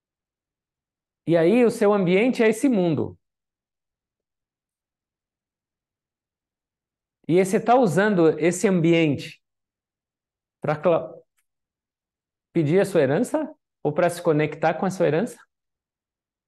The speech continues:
Ou você tá usando esse, pra que você tá usando esse ambiente? Pra se afastar da sua herança ou pra se aproximar dela? Você tá lembrando o que você herdou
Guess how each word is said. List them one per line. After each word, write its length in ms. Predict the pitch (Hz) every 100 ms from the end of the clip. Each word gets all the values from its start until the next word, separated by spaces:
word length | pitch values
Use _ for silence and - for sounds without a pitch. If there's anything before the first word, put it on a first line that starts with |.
| _ - _
Ou 160 | 165 196
você 200 | 226 233
tá 140 | 214
usando 300 | 208 196 214
esse, 180 | 202 196
pra 160 | 202 190
que 120 | 285
você 60 |
tá 80 | 285
usando 260 | 302 196 208
esse 180 | 185 180
ambiente? 500 | 180 135 98 - _ _ _ _ _ _ _ _ _ _ _ _ _ _ _ _ _
Pra 160 | 165 160
se 140 | 160
afastar 880 | 185 190 165 160 180 202 240 - - -
da 160 | 147 151
sua 300 | 165 165 147
herança 600 | 151 190 190 233 240 -
ou 100 | 143
pra 160 | 123 135
se 140 | 143
aproximar 560 | 131 165 165 160 170 170
dela? 400 | 151 110 92 - _ _ _ _ _ _ _ _ _
Você 240 | 143 139 170
tá 100 | 196
lembrando 840 | 185 175 139 175 226 226 196 - _ _ _ _ _ _ _ _ _ _ _ _ _ _ _ _ _ _ _ _ _ _ _ _ _ _ -
o 60 | -
que 120 | 185
você 300 | 165 165 175
herdou 640 | 143 117 175 269 -